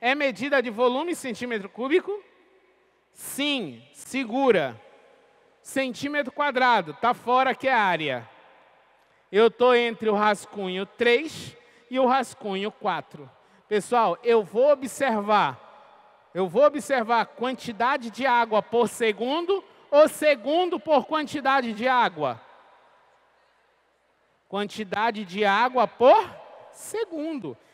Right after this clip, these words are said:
E se é quantidade de água por segundo, quantidade de água, centímetro cúbico,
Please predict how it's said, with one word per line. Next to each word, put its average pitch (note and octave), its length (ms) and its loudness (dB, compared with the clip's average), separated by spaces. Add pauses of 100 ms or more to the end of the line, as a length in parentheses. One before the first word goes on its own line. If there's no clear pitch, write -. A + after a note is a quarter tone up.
E D4 80 -2
se - 140 -4
é E4+ 80 0
quantidade F4+ 720 -2
de C#4 140 -2
água G3 480 0 (380)
por G#3 360 2 (160)
segundo, F#3+ 840 -6 (200)
quantidade A#3 600 -2
de B3 120 -4
água, C4+ 460 0 (320)
centímetro C#4+ 720 -10
cúbico, G3 520 -12